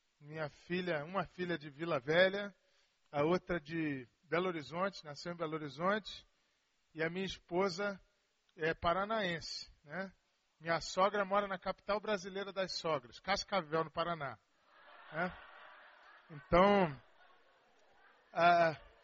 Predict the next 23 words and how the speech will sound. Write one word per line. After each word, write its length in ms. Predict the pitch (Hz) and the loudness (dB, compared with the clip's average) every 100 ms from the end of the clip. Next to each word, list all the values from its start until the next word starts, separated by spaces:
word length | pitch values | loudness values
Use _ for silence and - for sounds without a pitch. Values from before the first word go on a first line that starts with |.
| - - _ | -20 -20 _
cada 380 | - 226 233 226 | 10 12 12 12
um, 340 | 208 233 247 247 - - - _ _ _ _ _ _ _ - | 12 12 10 8 -2 -20 -20 _ _ _ _ _ _ _ 8
cada 300 | 202 208 214 | 8 10 10
um 80 | 240 | 10
é 80 | |
de 100 | 226 | 8
um 60 | 233 | 8
lugar. 680 | 226 175 196 220 214 180 - _ _ _ _ _ _ | 8 10 12 12 12 10 -6 _ _ _ _ _ _
Minha 180 | 180 226 | 10 12
equipe 360 | 226 - 269 - | 12 12 8 12
nem 220 | 269 285 | 12 12
ri 160 | 220 269 | 12 12
mais 340 | 226 202 180 | 12 12 12
ali, 180 | 208 202 | 10 12
ó, 100 | 180 | 12
olha 180 | 214 220 | 12 10
pra 200 | 220 208 | 10 12
eles, 340 | 185 156 147 | 12 8 10
olha 180 | 208 220 | 12 12
a 60 | |
cara 320 | - 233 240 226 | 10 12 12 10
de 120 | 190 | 10
depressão 920 | 233 247 226 202 - - 214 240 | 12 12 10 4 2 4 6 6